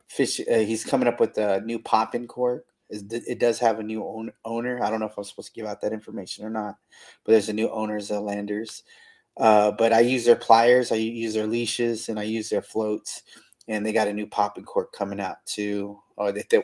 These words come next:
or it's not coming out; it's already out. They're selling that at the boat show. Um, I stopped by and talked to Ma-, Michael Bowes with, uh, Down South Lures. He's always friendly, cool to talk to, down to earth person.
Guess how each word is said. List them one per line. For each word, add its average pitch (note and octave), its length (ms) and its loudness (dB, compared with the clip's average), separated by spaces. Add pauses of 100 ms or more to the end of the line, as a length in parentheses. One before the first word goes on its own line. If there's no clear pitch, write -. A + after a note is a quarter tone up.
(140)
or A#2+ 120 8
it's - 180 -2
not A#2 160 2 (160)
coming G2+ 240 -8
out; G2 120 -6
it's - 160 -4
already G2+ 360 0
out. F#2 160 -4 (680)
They're G#2 140 0
selling G#2 280 4
that G#2 120 -2
at G2+ 140 -8
the - 60 -4
boat A2 280 -2
show. A2 560 2 (460)
Um, G#2 580 -8 (500)
I - 60 2
stopped B2 240 8
by A#2 100 10
and A2+ 100 2
talked A2+ 200 4
to A2+ 80 -2
Ma-, A2 300 4
Michael G#2+ 300 -6
Bowes A2 540 0
with, G2+ 280 -10
uh, G2 100 0
Down G2+ 240 -6
South G2+ 320 0
Lures. G#2 440 -6 (340)
He's A#2 180 2
always A#2 240 8
friendly, A2 480 0
cool A2 180 -2
to - 80 -20
talk G2+ 340 0
to, G#2 260 -8
down G2 200 -6
to F2 60 -8
earth G2+ 240 -6
person. G2+ 500 -6